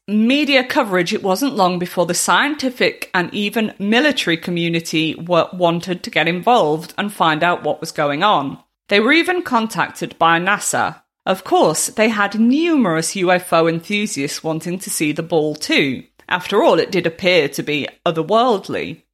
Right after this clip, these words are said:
The U S Navy got to examine the sphere, but only after signing a contract with Jerry Betts, saying that if the sphere turned out to not be government property,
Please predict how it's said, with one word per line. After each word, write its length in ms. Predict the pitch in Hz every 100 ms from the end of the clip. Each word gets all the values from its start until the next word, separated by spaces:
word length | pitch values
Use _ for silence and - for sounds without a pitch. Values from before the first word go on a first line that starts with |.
| _ _
The 100 | -
U 200 | 190 247
S 240 | 381 415 -
Navy 400 | 214 175 160 160
got 240 | 165 165
to 100 | -
examine 400 | 208 208 156 165
the 100 | 165
sphere, 600 | 175 - 180 147 120 165 -
but 140 | 160
only 220 | 190 233
after 260 | 294 220 202
signing 420 | - 180 160 170
a 60 | 180
contract 880 | - 285 294 311 - 156 147 - - - - -
with 220 | 190 -
Jerry 340 | 175 156 156
Betts, 760 | 170 220 147 - - - - - _
saying 380 | - - 180 175
that 120 | 175
if 100 | -
the 100 | 240
sphere 400 | - - 170 156
turned 300 | 156 180 180
out 200 | 160 151
to 100 | - 180
not 380 | 180 226 - 208
be 60 |
government 480 | - 160 156 156 -
property, 640 | 170 156 - 127 120 151